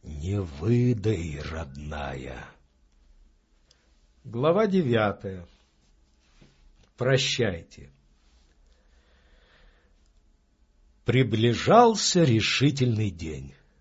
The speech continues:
Пора ехать туда. Подолгу оставался Числов в конюшне.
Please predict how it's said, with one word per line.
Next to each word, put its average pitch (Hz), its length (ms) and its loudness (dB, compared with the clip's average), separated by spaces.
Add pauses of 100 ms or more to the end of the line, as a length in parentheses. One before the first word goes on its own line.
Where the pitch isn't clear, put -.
(640)
Пора 113 480 2
ехать 139 1000 0
туда. 85 720 -6 (1500)
Подолгу 143 720 6
оставался 135 720 2
Числов 117 640 0
в - 160 -18
конюшне. 104 1000 -6